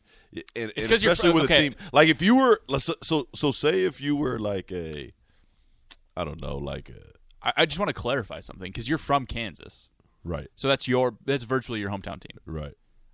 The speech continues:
Speaker 2: I'm from Montana. There's no team in Montana. So I am a Packers fan because of my family. So it's my family's hometown team.
Speaker 1: Right.
Speaker 2: But I don't have that, like,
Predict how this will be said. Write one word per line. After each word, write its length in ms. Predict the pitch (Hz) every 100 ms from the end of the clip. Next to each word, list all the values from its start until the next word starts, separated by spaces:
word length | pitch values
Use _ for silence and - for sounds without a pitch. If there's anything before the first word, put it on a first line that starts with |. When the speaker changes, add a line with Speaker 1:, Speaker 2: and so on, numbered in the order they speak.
| _ _ -
Speaker 2:
I'm 160 | 120 143
from 120 | 160
Montana. 580 | 107 - 98 113 139 151 _ _
There's 300 | 120 120 117
no 100 | 120 120
team 220 | 117 101
in 80 | 101
Montana. 520 | 92 - 92 107 123 _ _
So 240 | - 131 120 - _ 113
I 140 | 120
am 220 | 113 104 101
a 40 |
Packers 380 | - 147 175 160
fan 280 | - 120 110
because 180 | - 104
of 60 |
my 80 | 98
family. 600 | - 123 110 87 80 110 _ -
So 120 | 123
it's 80 | -
my 100 | 95
family's 400 | 147 165 135 104
hometown 400 | 95 92 82 87
team. 280 | 85 87 -
Speaker 1:
Right. 340 | - 76 80 87
Speaker 2:
But 180 | 123 - _ _ 120
I 60 |
don't 160 | 131 110
have 260 | 113 117
that, 260 | 107 101 -
like, 220 | 98 -